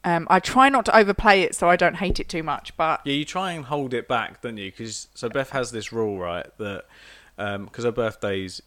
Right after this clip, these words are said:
Speaker 2: mid-November, that you can't play Christmas music till after her,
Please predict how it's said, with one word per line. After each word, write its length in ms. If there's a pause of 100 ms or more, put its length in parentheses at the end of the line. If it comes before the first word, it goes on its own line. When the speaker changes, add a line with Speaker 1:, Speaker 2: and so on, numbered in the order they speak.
Speaker 2:
mid-November, 1300 (880)
that 160
you 140
can't 280
play 280 (100)
Christmas 360
music 300
till 200
after 320
her, 220